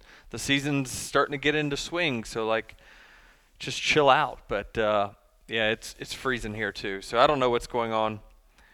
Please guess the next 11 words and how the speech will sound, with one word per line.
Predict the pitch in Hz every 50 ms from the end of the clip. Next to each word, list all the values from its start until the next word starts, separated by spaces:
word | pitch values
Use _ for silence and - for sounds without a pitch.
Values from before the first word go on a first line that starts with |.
| _ _ _
The | - 110
weather's | 110 117 117 117 113 110 -
been | - 117 110 107
terrible. | - - - 123 113 113 110 101 110 107 107 104 -
North | 110 117 113 -
Carolina's | - - 117 107 110 110 110 101 110
actually | 110 101 - - 117
pretty | - - 120 110 107
nice, | 107 107 104 107 95 110
I | 104
hear. | 101 - 117 107 104 104 104